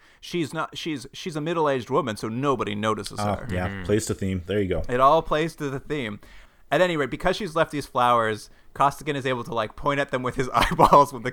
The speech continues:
Speaker 1: team comes to visit him, and they're like, "What is it? What is it, Lassie? <laughs> What are you trying to tell us?" And the, and he, because he's a, because he's a pilot, this is why this comes important.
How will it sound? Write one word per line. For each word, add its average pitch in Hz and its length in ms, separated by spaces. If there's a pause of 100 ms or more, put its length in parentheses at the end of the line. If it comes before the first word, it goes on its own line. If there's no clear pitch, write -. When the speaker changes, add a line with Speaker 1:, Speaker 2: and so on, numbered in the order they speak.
(120)
Speaker 1:
team 139 200
comes 123 220
to 110 80
visit 113 260
him, 104 140
and 107 80
they're 110 80
like, 104 180 (300)
"What 175 180
is 214 140
it? 143 140 (200)
What 185 140
is 220 120
it, 135 100
Lassie? 127 460
<laughs> 175 80
What 196 140
are 202 60
you 175 60
trying 170 180
to - 40
tell 196 200
us?" 110 180 (580)
And 143 160
the, 131 240
and 143 140
he, 160 260
because 151 360
he's 233 180
a, 294 140
because 175 320
he's 220 120
a 302 60
pilot, 160 480
this 131 180
is 190 120
why 170 200
this 185 180
comes 170 220
important. 135 520